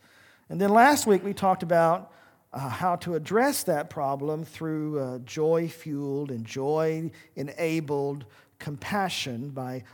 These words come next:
looking to our salvation and to our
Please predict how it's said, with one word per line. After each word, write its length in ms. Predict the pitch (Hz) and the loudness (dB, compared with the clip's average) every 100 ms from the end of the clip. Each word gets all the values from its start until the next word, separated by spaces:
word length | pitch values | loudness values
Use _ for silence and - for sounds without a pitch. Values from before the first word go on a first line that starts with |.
| - | -6
looking 600 | 156 156 175 165 160 156 - _ | -2 -2 -2 -4 -4 -8 -14 _
to 200 | - 160 | -10 -6
our 200 | 120 139 | -4 -4
salvation 920 | 143 - 143 143 131 117 101 135 123 | -6 -6 -4 -4 -4 -6 -6 -6 -8
and 280 | 123 123 113 | -8 -8 -10
to 200 | - 135 | -10 -12
our 400 | 90 95 92 98 | -10 -10 -8 -10